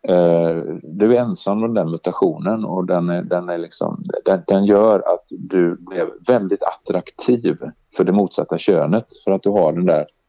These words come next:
lilla hårtofsen på nä-, näsan där. Och så tänker vi så här. Vi, vi säger att den är så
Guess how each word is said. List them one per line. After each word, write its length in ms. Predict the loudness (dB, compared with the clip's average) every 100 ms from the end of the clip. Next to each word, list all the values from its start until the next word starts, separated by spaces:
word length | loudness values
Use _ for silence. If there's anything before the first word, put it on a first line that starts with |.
| -2
lilla 160 | 0
hårtofsen 560 | 2 0 2 -2 -2 -2
på 80 | 0
nä-, 200 | 0 -2
näsan 520 | 2 4 2 2 2 4
där. 260 | 4 2 -2 _ _ _ _ _ _ -6
Och 120 | -4
så 80 | 0
tänker 240 | -2 -2
vi 40 |
så 100 | -2
här. 120 | -2 -2 _ _ _ _ _ _ _ _ _ _
Vi, 140 | -2 0
vi 140 | 0 0
säger 200 | 0 0
att 120 | -2
den 200 | -4 -2
är 100 | -2
så 160 | -2